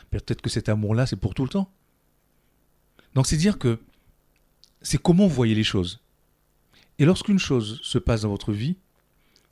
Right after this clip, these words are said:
faites un pas de côté, puis un autre pas de côté. Et lorsque vous allez voir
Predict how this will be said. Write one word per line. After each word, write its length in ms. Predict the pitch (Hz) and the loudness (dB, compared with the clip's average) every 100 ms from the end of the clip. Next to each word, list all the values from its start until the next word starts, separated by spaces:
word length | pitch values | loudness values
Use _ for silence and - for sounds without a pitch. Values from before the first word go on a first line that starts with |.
| _ _ _ _ - | _ _ _ _ -10
faites 320 | - 143 - - | 0 0 0 -2
un 120 | 143 | 0
pas 160 | 110 | 0
de 80 | 104 | -2
côté, 380 | 98 104 92 78 _ _ _ _ _ _ | -6 -8 -10 -12 _ _ _ _ _ _
puis 240 | - 156 - | -4 -2 -2
un 160 | 131 123 | -2 -2
autre 160 | 139 | -2
pas 120 | - 117 | -2 -2
de 80 | |
côté. 380 | 110 113 - 92 - | -2 -6 -6 -8 0
Et 60 | |
lorsque 240 | 147 - 196 | 0 2 0
vous 200 | 156 147 | 0 2
allez 120 | 143 | 0
voir 360 | 120 113 98 | 0 0 -2